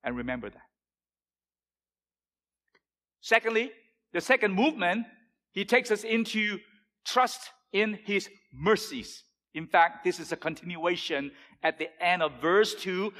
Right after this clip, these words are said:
when he says, "Till he has mercy upon us." Then verse three says, "Have mercy upon us, O Lord. Have mercy upon us, for we have had more than enough of contempt."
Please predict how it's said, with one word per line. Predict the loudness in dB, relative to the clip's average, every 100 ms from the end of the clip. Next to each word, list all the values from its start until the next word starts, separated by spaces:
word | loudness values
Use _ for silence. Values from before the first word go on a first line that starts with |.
| -4
when | 0 2
he | 0
says, | 2 2 2 -2 -20 _
"Till | -2 4 4 4 0 -8
he | -2 0
has | 6 4 4
mercy | 2 2 2 0
upon | 2 6 8
us." | 6 4 -4 -14 -2
Then | 0 4
verse | 4 4
three | -2
says, | 2 2 2 -10 -20 4
"Have | 6 6 4
mercy | 4 4 4 2 2
upon | 6 6 6
us, | 6
O | 2
Lord. | 4 4 4 2 4
Have | 6 6 4
mercy | 6 8 6 4 2
upon | 6 4 4
us, | 0 -4 -10 4
for | 6 6
we | 4
have | 6 6 8 6
had | 6 6 4 2 -20 -10
more | 2 8 10 10
than | 8 0
enough | 0 2 6 6 4 -2 4
of | 6 6
contempt." | 4 2 4 4 2 -2